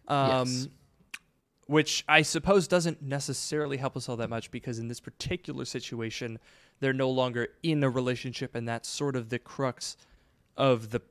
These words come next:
Speaker 1: problem. Uh,
Speaker 2: That is
Speaker 1: but anyway.
Speaker 2: true, but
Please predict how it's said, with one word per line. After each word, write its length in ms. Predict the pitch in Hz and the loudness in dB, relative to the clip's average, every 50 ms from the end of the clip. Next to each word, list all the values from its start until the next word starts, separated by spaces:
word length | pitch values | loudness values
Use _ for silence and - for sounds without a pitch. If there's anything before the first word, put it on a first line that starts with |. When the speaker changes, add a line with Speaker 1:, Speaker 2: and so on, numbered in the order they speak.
| _ _ - | _ _ -14
Speaker 1:
problem. 880 | - - - - 131 131 139 139 135 123 120 113 117 110 104 104 101 101 _ _ _ _ _ _ _ _ _ _ _ _ - - - _ - | -14 -12 -10 -6 -2 2 6 8 8 8 6 4 0 -4 -4 -6 -10 -14 _ _ _ _ _ _ _ _ _ _ _ _ -20 -20 -20 _ -8
Uh, 420 | 120 117 113 110 - - - - - - | -6 -4 -4 -2 -2 -4 -4 -6 -6 -2
Speaker 2:
That 160 | - 131 139 | 0 2 4
is 80 | 160 170 | 4 4
Speaker 1:
but 80 | 160 165 | 6 4
anyway. 220 | 160 143 120 110 | 4 4 2 2
Speaker 2:
true, 260 | - 165 160 151 139 | 4 6 8 8 8
but 320 | 127 120 117 117 113 - | 6 6 4 2 2 0